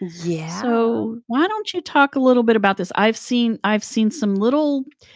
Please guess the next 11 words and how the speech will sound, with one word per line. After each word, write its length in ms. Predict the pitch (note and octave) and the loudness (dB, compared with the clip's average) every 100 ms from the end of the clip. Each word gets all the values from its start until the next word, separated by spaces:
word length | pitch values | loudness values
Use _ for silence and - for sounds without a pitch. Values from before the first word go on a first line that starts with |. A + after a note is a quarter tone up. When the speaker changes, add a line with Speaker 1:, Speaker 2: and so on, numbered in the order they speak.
| - - _ | -20 -20 _
Speaker 2:
teasers 720 | - B3+ C4 B3+ C4+ C4 C4 B3+ | -6 0 0 2 0 0 -2 -4
here 280 | - A#3 | -4 -2
and 140 | B3+ B3 | 0 0
there, 360 | G3+ F3+ A3 C4+ _ _ _ _ - | -2 -2 -4 -8 _ _ _ _ -4
and 360 | F3+ F3+ F3 E3 | 0 2 0 -2
Speaker 1:
Yeah. 60 | - | -4
Speaker 2:
I 260 | F3 F3+ | 0 2
would 200 | G3 F#3 | 2 0
like 180 | F3+ F3+ | 2 0
to 120 | - G3+ | 0 -2
know 420 | F#3 E3+ F3+ | 0 0 -2